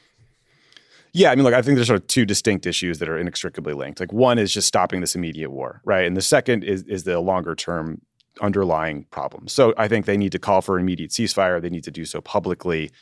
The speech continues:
That is, like, the key right now. But long term, like, they have to try to find a way to get, like, I, I don't, I don't want Joe Biden to do what we did, which is have a gigantic summit at the White House and bring in,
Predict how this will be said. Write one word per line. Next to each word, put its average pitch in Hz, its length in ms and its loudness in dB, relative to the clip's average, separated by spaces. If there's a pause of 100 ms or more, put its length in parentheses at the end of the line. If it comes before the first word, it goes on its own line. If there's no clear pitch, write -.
(160)
That 92 180 2
is, 85 200 -4
like, - 200 -6
the 80 100 -6
key - 240 -6
right 82 240 0
now. 73 320 -6 (440)
But 123 120 -4
long 165 200 6
term, 107 220 2
like, 98 140 -2
they 123 80 4
have 127 300 -2
to - 100 -14
try - 160 -2
to 101 80 2
find 92 220 0
a 87 40 2
way 85 200 0
to 85 80 -4
get, 85 320 0 (360)
like, 135 120 2
I, 170 200 2
I 165 80 2
don't, 185 160 4
I 165 120 4
don't 180 160 4
want 127 340 2
Joe 117 180 4
Biden 92 500 0
to - 100 -8
do 95 320 2
what 85 240 -2
we 87 160 -4
did, 85 340 -4
which 87 240 -6
is 85 160 -6
have 98 200 -2
a 92 40 -6
gigantic 113 560 0
summit 135 300 2
at 98 100 0
the 98 100 -2
White 113 220 2
House 110 320 2
and 87 140 -6
bring 120 240 0
in, 95 260 -2